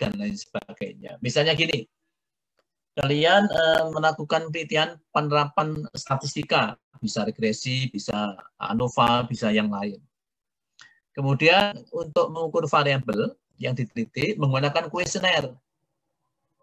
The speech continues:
Menggunakan kues-, kuesioner. Ternyata apa? Eh, kalian mencari contoh kuesioner belum kalian temukan. Dan mencari, eh,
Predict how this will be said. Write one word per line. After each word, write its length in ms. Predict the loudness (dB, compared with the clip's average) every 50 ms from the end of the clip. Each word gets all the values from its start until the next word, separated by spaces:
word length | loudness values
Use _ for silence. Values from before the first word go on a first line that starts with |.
| _
Menggunakan 480 | -6 -2 0 2 2 2 2 2 2 2
kues-, 280 | 4 2 2 2 -2 -14 _ _
kuesioner. 640 | _ -10 -10 -8 -6 -6 -4 -4 -4 -4 -6 -8 -12 -16 -20 _ _ -20 _ _ _
Ternyata 560 | -4 -2 0 0 0 0 2 2 2 2 2
apa? 320 | 2 4 4 4 2 0
Eh, 480 | -6 -16 _ _ -20 -20 -18 -16 -16 -18 -18 _ _ _ _ _ -8 -4
kalian 280 | -2 2 2 2 2 0
mencari 400 | -4 -4 -2 0 0 0 -2 -2
contoh 360 | -2 -2 -2 -2 -2 -2 -2 0 0
kuesioner 400 | -2 -4 -2 -2 -2 -2 -2 -2 -4 -4 -2
belum 160 | -2 -2 0
kalian 280 | 0 0 0 0 -2 -2
temukan. 360 | -4 -6 -8 -8 -10 -10 -12 -12 -16 -20 _ _ _ _ _ _ _ _ _ _ _ _ _ _ _ _ _ _ -20 -20 _ _ _ _ _ _ _ _ _ 0
Dan 120 | 0 2 2
mencari, 560 | 2 0 0 4 4 6 6 6 4 4 2 0
eh, 360 | _ -2 0 2 2 2